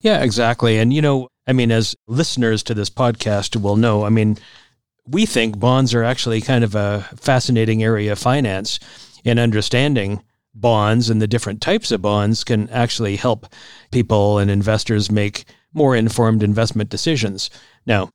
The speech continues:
not everybody maybe thinks that bonds are as fascinating as we do, but I think there's a lot to understand, and it's such a big market, and there's so many different types of bonds that we'll cover that off, and so people understand. So, so let's start by defining,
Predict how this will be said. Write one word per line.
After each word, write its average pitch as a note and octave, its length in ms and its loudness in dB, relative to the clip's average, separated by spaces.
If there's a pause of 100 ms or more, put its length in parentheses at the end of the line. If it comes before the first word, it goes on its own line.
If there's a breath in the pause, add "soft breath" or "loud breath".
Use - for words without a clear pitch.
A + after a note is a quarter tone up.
not A#2+ 180 2
everybody G#2+ 440 2
maybe G#2+ 280 2
thinks G#2 300 -2
that G2+ 140 -4
bonds G#2 280 2
are G2+ 80 0
as F#2+ 80 -4
fascinating G2+ 600 -2
as G2+ 160 -2
we C3+ 160 0
do, A2+ 220 0
but A#2 180 -2
I A#2+ 60 0
think C#3 260 -4
there's A#2+ 260 2
a A2 80 0
lot A#2 420 0
to - 100 -6
understand, A2+ 640 0
and G2+ 120 -2
it's A2 100 -6
such A2 220 -4
a G#2 60 -2
big C3 240 -2
market, G#2 380 0
and F#2+ 80 -4
there's F#2+ 140 -2
so A2+ 120 -2
many G2 160 0
different - 440 -2
types G#2 280 0
of G2+ 80 0
bonds F#2 440 -2 (440 loud breath)
that G2+ 340 0
we'll G#2+ 180 0
cover A2 240 -2
that G2+ 180 0
off, G#2 200 -2
and A#2 100 0
so A2+ 120 -4
people G#2 260 0
understand. G#2 480 -2
So, G2 240 -4 (640 loud breath)
so B2 220 0
let's C#3+ 200 0
start A#2 220 -2
by A2 380 0 (140)
defining, A#2+ 640 0